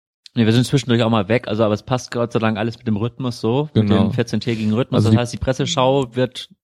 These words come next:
Speaker 1: kontinuierlich weitersenden.
Speaker 2: Genau.
Speaker 1: Auch wenn wir vielleicht dann eine kurze, kürzere machen werden, weil wir zwischendurch halt auch mal nicht da sind.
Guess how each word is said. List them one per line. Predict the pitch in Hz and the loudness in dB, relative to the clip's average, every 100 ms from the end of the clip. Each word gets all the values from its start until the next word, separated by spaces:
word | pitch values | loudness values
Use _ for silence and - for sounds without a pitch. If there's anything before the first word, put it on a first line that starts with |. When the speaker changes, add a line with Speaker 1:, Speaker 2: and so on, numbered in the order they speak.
| _ _ | _ _
Speaker 1:
kontinuierlich | 127 113 117 104 110 101 | -4 -2 -4 -2 -2 0
weitersenden. | 127 139 127 135 139 127 135 131 - | 0 0 0 -2 -2 -6 -8 -10 -2
Speaker 2:
Genau. | 107 95 92 - _ _ _ _ - | 0 0 -2 -8 _ _ _ _ 2
Speaker 1:
Auch | 123 123 | 2 2
wenn | 123 | 0
wir | 120 | 0
vielleicht | 113 117 113 | 0 -2 0
dann | 117 | -2
eine | 110 | 0
kurze, | - 139 - 139 127 123 - _ - | 0 -2 0 -2 -2 -6 -16 _ -8
kürzere | - 139 135 127 | -2 0 0 0
machen | 127 127 120 | -2 -2 0
werden, | 120 113 | 0 2
weil | 113 | 0
wir | 110 | 0
zwischendurch | - 117 117 101 | -4 -8 -4 -2
halt | 110 | -2
auch | 101 | -4
mal | 113 110 | -4 -4
nicht | 104 - | -2 -2
da | 113 110 | -2 0
sind. | 101 120 | -2 -4